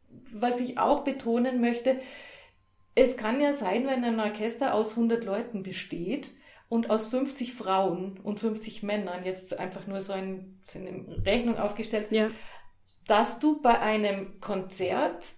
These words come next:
Speaker 1: drinnen sitzt und trotzdem mehr Männer als Frauen siehst, weil halt einfach gerade die Männer eingeteilt sind.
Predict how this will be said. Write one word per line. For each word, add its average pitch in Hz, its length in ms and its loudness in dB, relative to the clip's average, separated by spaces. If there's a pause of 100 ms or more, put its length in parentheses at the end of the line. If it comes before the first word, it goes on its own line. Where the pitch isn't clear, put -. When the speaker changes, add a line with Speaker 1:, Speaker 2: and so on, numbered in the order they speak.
Speaker 1:
drinnen 233 460 2
sitzt 320 420 -2
und 262 260 0
trotzdem 302 960 0
mehr 220 180 6
Männer 202 380 0
als 190 240 0
Frauen 262 420 -2
siehst, - 380 -8
weil 233 240 4
halt 269 160 4 (220)
einfach 254 420 0 (920)
gerade 202 360 2
die 233 160 0
Männer 214 340 2
eingeteilt 190 720 0
sind. 170 360 -8